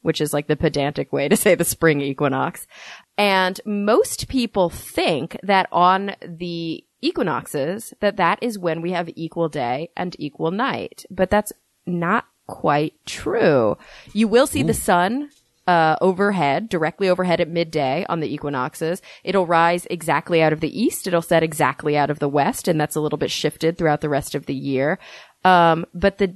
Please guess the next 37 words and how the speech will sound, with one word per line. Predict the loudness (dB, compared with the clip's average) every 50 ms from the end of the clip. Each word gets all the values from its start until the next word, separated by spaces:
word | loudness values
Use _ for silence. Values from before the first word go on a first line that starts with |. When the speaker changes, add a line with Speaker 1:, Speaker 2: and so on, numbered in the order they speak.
| -10 _
Speaker 1:
length | -2 2 2 2 2 0
of | -2 -2
the | -2 0
day | 0 2 2
and | 2 0
the | 0 -2
night | 0 -2 -2 -2 -2 -2
are | 0 0 0
not | 0 -2 -2 -2 -4 -6 _ _ _
actually | -4 -4 -4 -4 -2 0 0 2 2 0 -2
equal. | -2 -4 -2 0 0 2
They're | 4 2 0
just | 0 -2 -6 -8 -6
nearly | -6 -4 -4 -2 -2 -2 0 -2 -2 -2 -2 -4 -6 -6 -6
equal. | -8 -8 -8 -8 -8 -6 -4 -2 -2 -2 -4 -4 -6 -10 -16 -20 -20 -16 _
So | -2 2 4 6 8 6 6 4
we | 0 -4 -2 0 2
actually | 2 2 0 0 0 0
have | 2 2 0
another | 0 0 2 2 2 4 4 2 0 0
term | -2 -4 -8 -10 -10 -8 -6 -4 -2 -2 0 0 0 -2 -2
there | -2 -2 -2 -2 0 -2 -2 -4 -4 -8 -10 _ _ _ _ _ _ _ _
called | -2 0 0 0 0
the | -4 -6 -4 -6
equilux. | -8 -6 -2 0 0 0 0 0 0 2 2 2 0 -2 -8 _ -8 -8 -6 -8 -10 -12 -8 _ -2
And | 0 2
the | 2 0 0 -2
equilux | -2 0 0 0 0 0 0 4 4 4 4 4 0 -4 -12 -6 -4
is | -2 -2 -2 -2
the | -2 -2
day | -2 -2 0 2 2 4 4 2
in | 2 2 2 2
which | 2 2 2 2 0 -6 -10 -12 -12 -14 -14 _
the | -4 -2 0 0
length | 0 -2 0 2 2 2 2 2 -2 -6
of | -2 2 4 4 4 2 0 0
dark | 0 2 4 4 4 2 0